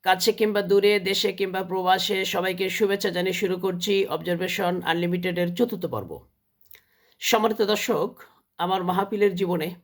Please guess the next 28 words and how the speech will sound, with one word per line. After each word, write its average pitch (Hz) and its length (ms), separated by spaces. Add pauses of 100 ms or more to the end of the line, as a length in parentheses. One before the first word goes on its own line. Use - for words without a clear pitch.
(1600)
বেশ - 220
কয়েকবার 196 560
ইতিহাস 226 400
সৃষ্টি 175 280
হয়েছিল। 151 400 (440)
এটা 175 240
আমি 190 240
বলি 165 260
না, 165 140
লোকে 202 280
বলতো। 151 460 (960)
দুর্ভাগ্যজনক 220 760
হলেও 196 240
সত্য 185 400
যে 185 220 (380)
তখন 196 320
যদি 196 240
এরকম 175 420 (640)
মিডিয়ার 196 520
জয় 175 240
জয়কার 185 380
থাকতো, 175 380
তাহলে 170 320
আমি 170 300
সুপার 226 360
ভাইরাল 165 300
হতে 160 180
পারতাম। 113 440